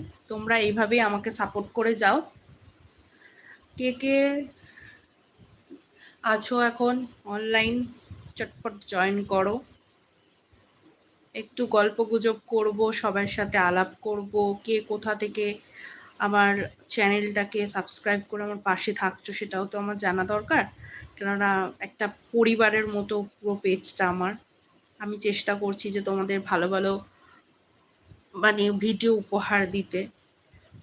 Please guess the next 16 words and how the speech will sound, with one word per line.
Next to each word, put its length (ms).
তো 200
প্লিজ 420
তাড়াতাড়ি 360
জয়েন 320
করে 260
যাও। 300
কে 120
কোথা 300
থেকে 260
জয়েন 400
আসছো 420
আর 220
কি 160
একটুখানি 460
আমাকে 320
বলো। 400